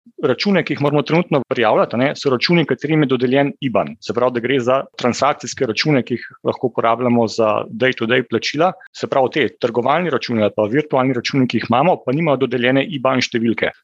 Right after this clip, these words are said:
Torej, že iz tega aspekta, ne, bi bila kakršnakoli zahteva po prijavljanju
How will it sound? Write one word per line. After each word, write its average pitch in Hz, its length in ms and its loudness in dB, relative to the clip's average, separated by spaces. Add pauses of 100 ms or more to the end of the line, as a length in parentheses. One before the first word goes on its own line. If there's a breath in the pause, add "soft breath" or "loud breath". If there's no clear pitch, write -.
Torej, 120 300 2
že 113 100 -4
iz - 80 -8
tega 156 240 2
aspekta, 147 480 -2
ne, 123 400 2 (480)
bi 123 80 2
bila 120 240 2 (240)
kakršnakoli 139 560 -2
zahteva 135 400 0
po 120 160 -4
prijavljanju 120 800 2